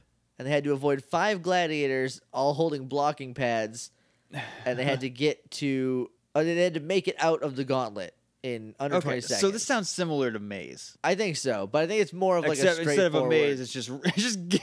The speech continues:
Speaker 2: getting battered by these people with giant crash shields.
Speaker 1: It's pretty crazy. We didn't watch any of those, but, like, ma-, if it Maze is any indication, like, they hit you very hard.
Speaker 2: Oh, yeah. They are trying to stop you.
Speaker 1: Uh,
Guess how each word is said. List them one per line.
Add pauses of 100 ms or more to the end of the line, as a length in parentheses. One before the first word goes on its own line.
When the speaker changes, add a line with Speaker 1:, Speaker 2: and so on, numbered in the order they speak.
(160)
Speaker 2:
getting
battered
by
these
people
with
giant
crash
shields. (100)
Speaker 1:
It's (180)
pretty
crazy.
We
didn't
watch
any
of
those,
but,
like,
ma-,
if
it
Maze
is
any
indication,
like,
they
hit
you (120)
very
hard.
Speaker 2:
Oh,
yeah.
They
are (400)
trying
to
stop
you.
Speaker 1:
Uh,